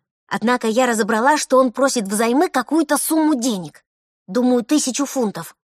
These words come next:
Либо тысячу, либо сотню, но, судя по тому, как долго он говорил, больше сотни. «Это много, я знаю, и мне очень не хочется просить тебя об этом, но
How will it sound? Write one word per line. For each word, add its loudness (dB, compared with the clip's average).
Либо 0
тысячу, -4
либо 0
сотню, -2
но, 2
судя -2
по -2
тому, 0
как -2
долго 0
он 2
говорил, -2
больше -2
сотни. -12
«Это -2
много, 2
я -2
знаю, 0
и 0
мне 4
очень 2
не 4
хочется -4
просить -4
тебя -2
об -6
этом, -4
но -2